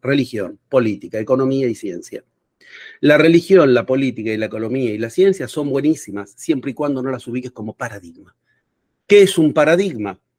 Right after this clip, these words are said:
Lo que nos decide qué es realidad y qué no. Hoy la ciencia, si uno dice, "Esto está científicamente demostrado", automáticamente en nuestro yo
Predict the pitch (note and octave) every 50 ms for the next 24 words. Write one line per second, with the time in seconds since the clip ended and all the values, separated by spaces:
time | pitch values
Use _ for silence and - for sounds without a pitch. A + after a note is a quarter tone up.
0 | _ _ _ _ _ _ - B2+ B2 G#2+ C3+ B2+ B2+ A2+ A2+ C3 B2 - - E3+
1 | F3 E3 E3 C#3+ - - B2 C3+ C3 C3 B2 A#2+ A2+ A2 G#2 G#2+ G#2 A#2 A#2 A#2+
2 | A#2 A2 F#2 - G2+ F#2+ F#2 F2 - _ _ _ _ _ _ _ - F#3+ G3+ G3
3 | F#3 E3+ D#3+ - - F3 F3+ F3+ E3+ - - F3 F3 F3 E3+ - _ _ _ -
4 | - D#3+ E3 F3 E3+ D#3+ D3 C3 - - D#3+ D3+ - - D3+ - D#3 C#3+ - D#3
5 | C3 B2 - E3+ E3 - D3 - B2 B2+ C#3+ D3 C#3+ B2 C3+ B2+ A#2+ A#2 A#2 -
6 | - C#3+ D#3+ F3 F3 D3 A#2 A2+ A#2 C3+ C3+ E3 D#3+ D#3 C#3 C#3+ C#3 D3+ E3+ F3
7 | E3+ D#3 D3+ C3 B2+ B2+ A#2+ B2 - B2+ A#2+ A2+ G#2 A#2+ E3+ F#3+ G3+ G3 -